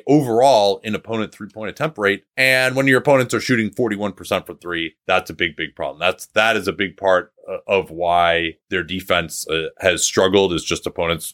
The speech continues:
going wild on above the break threes. That is something that will surely normalize for them, uh, although they are still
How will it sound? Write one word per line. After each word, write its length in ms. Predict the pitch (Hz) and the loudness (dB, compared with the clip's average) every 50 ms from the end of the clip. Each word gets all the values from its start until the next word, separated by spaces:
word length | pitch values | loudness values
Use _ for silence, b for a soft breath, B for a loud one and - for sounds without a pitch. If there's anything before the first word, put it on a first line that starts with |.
| - _ _ | -16 _ _
going 260 | 90 87 90 85 80 | -4 -4 -4 -2 0
wild 340 | 80 90 90 90 90 90 87 | 0 2 4 4 4 2 2
on 120 | 85 85 | 0 0
above 260 | 82 - 87 85 80 | 0 0 -2 -2 -2
the 60 | - 80 | -6 -8
break 280 | - 87 85 - - | -4 -4 -4 -4 -2
threes. 280 | - 104 107 107 92 - | 0 2 2 2 2 0
That 240 | - 92 90 90 87 | 0 0 0 0 -2
is 100 | 82 - | -2 -2
something 320 | - 87 73 87 82 80 | -4 -2 -2 -4 -4 -2
that 240 | 80 80 80 - 78 | -2 -4 -4 -4 -8
will 340 | 82 80 80 80 78 - _ _ | -6 -4 -4 -4 -4 -6 _ _
surely 580 | - - - - 139 139 139 127 113 110 110 | -10 -6 2 4 6 6 6 6 4 4 2
normalize 360 | 104 98 92 95 95 95 90 85 82 82 82 82 82 82 80 - - - _ _ | 2 0 -2 -4 -2 -2 -2 0 2 2 2 2 0 -2 -4 -8 -12 -16 _ _
for 240 | - 113 110 104 92 | 2 2 4 4 4
them, 320 | 80 80 76 76 78 76 _ _ - | 2 0 0 -2 -4 -8 _ _ -4
uh, 120 | 95 98 - - | -4 -4 0 0
although 240 | 107 101 101 98 | 2 4 4 4
they 200 | 92 95 92 95 | 4 4 4 4
are 440 | 101 101 98 95 95 92 90 90 - _ _ - | 6 6 6 6 6 4 4 2 -2 _ _ -6
still 920 | - - - - - - 156 151 139 123 113 107 104 101 101 95 - - | -2 0 0 2 4 4 6 6 6 6 6 6 4 4 2 2 -2 -6